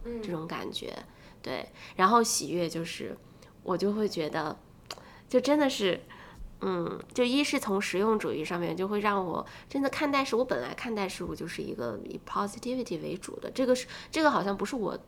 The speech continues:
Speaker 2: 选择的，这是好像我天性如此。
Speaker 1: 嗯。
Speaker 2: 嗯，然后这一次呢，我感觉它是把我天性这个东西又放大了，以至于我现在看东西我更加喜悦。<laughs> 对，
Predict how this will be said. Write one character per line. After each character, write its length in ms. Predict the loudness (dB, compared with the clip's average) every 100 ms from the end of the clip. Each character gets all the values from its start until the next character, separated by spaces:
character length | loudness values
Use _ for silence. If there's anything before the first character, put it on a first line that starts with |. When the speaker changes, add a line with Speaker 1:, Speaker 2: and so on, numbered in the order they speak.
| -16
Speaker 2:
选 300 | -8 -6 -4
择 160 | -4 -4
的， 140 | -4
这 100 | -2
是 160 | -2 -2
好 160 | -4 -4
像 160 | -2 -2
我 80 |
天 240 | -2 -2 -2
性 160 | 0 0
如 160 | 0
此。 320 | -4 -6 -6 -8 -10
Speaker 1:
嗯。 140 | -10 -10 -12 -16 -8
Speaker 2:
嗯， 180 | -2 0 0
然 100 | 0
后 100 | 2
这 160 | 4
一 60 | 2
次 160 | 2
呢， 100 | 0
我 80 | 0
感 160 | 0 -2
觉 120 | -4
它 120 | -4
是 120 | -4
把 100 | -2
我 80 | -2
天 220 | -2 -2
性 180 | -2 -2
这 80 | -2
个 80 | -2
东 160 | -2
西 80 | -2
又 100 | -2
放 300 | -2 -2 -4
大 220 | -4 -4
了， 180 | -6 -10 -14 -14 -14 0
以 120 | 2
至 140 | 4
于 80 | 8
我 100 | 8
现 160 | 8 4
在 80 | 2
看 160 | 2
东 140 | 2 4
西 80 |
我 120 | 4 2
更 240 | 2 2
加 180 | 4 2
喜 260 | 2 0 2
悦。 100 | 2
<laughs> 100 | 6 6 6 4 2 2 -6 -8 -6 0 2 2 -2 0
对， 120 | 2